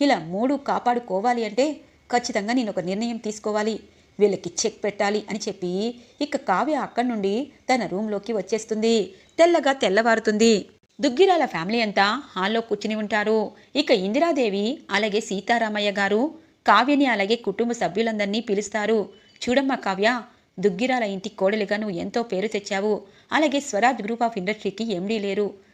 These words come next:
కానీ ఖచ్చితంగా ఎండీ అవసరం. అటువైపు రాహుల్ వద్దన్నారు, అలాగే నేను రాజుని కాదన్నాను, కానీ ఇప్పుడు నువ్వు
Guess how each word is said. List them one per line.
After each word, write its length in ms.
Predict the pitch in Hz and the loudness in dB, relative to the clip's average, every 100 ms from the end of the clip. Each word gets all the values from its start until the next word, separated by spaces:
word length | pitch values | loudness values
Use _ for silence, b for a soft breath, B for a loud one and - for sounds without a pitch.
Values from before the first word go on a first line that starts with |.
| b | b
కానీ 200 | - 185 | -4 -2
ఖచ్చితంగా 640 | 226 - 180 214 220 196 196 b b b - | -2 -4 -6 -4 -2 0 -2 b b b -2
ఎండీ 340 | 202 214 226 | 0 2 2
అవసరం. 420 | 190 170 196 214 196 b b b | 0 0 -2 -4 -6 b b b
అటువైపు 380 | 311 330 285 - | 0 4 2 2
రాహుల్ 420 | 165 175 202 226 | -4 -2 -2 -2
వద్దన్నారు, 640 | 190 175 208 208 196 208 202 b b - | -2 -2 -2 -2 -2 -2 -4 b b 0
అలాగే 280 | 311 294 269 | 2 2 0
నేను 320 | 175 220 294 | -2 0 0
రాజుని 340 | 214 196 220 | 0 -2 -4
కాదన్నాను, 580 | 214 190 202 208 202 208 b b b - | -4 -4 -2 -4 -4 -6 b b b -4
కానీ 200 | 190 226 | -2 -2
ఇప్పుడు 360 | 175 180 226 | -4 -2 -2
నువ్వు 380 | 196 165 262 294 | -2 0 0 0